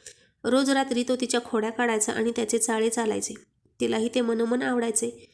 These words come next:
त्याच्या खटाळपणाची सवय झाली होती तिला आणि आज तिला जरा वेगळंच वाटलं. ती तशीच त्याच्या छातीवर हात ठेवून झोपली. तसं त्याने तिला झोपीत आणखीनच घट्ट मिठी मारली. ती तिचं डोकं त्याच्या छातीवर घुसळत होती.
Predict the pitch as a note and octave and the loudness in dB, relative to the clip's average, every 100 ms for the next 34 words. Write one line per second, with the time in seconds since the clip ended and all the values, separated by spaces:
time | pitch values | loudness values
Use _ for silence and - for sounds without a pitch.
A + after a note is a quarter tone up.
0 | _ _ B3+ B3 C4+ B3 B3+ B3+ B3+ B3 | _ _ -4 -2 0 0 0 0 0 0
1 | B3+ - A#3+ A#3+ A#3+ C4 A#3+ A#3 A3 - | 0 0 2 2 2 2 2 2 -2 -6
2 | G#3 G3+ - _ _ A3 A3 A3+ A3+ A3 | -6 -6 -16 _ _ -2 -2 0 0 0
3 | - A3+ A3+ A3+ A#3+ B3 A3 A3 B3+ A#3 | -2 0 0 2 2 4 4 2 -2 -4
4 | G#3 - - _ _ _ - C4 C4+ B3+ | -6 -8 -16 _ _ _ -4 0 2 0
5 | C#4 C#4 C4 B3+ A#3+ A3 A#3 A#3+ A3+ G#3+ | -2 -2 0 -2 -2 2 2 2 -4 -4
6 | A#3 A#3 A#3 A#3+ G#3 G#3 G#3 - _ _ | -2 -2 0 -2 -2 -6 -8 -20 _ _
7 | - - G#3+ A3+ G#3+ A3 A#3 A3+ A3 A3 | -4 0 0 2 2 2 0 0 -2 -2
8 | A3+ - A3 G#3 A#3 B3 A3 G#3+ A#3 A#3 | -4 -2 -4 -2 -2 0 -2 -2 -2 0
9 | A3 A3 G#3+ G3+ G#3+ - _ _ _ _ | 0 0 0 -2 -8 -10 _ _ _ _
10 | - A3 A3+ A#3+ A3+ A#3 A#3 A3 G#3+ A3 | -6 -2 0 0 2 0 0 -2 -2 -4
11 | - G#3+ A3+ A#3 G#3+ G#3+ A#3 A#3 A3+ - | -4 -2 0 0 0 0 -4 -2 -4 -4
12 | - | -12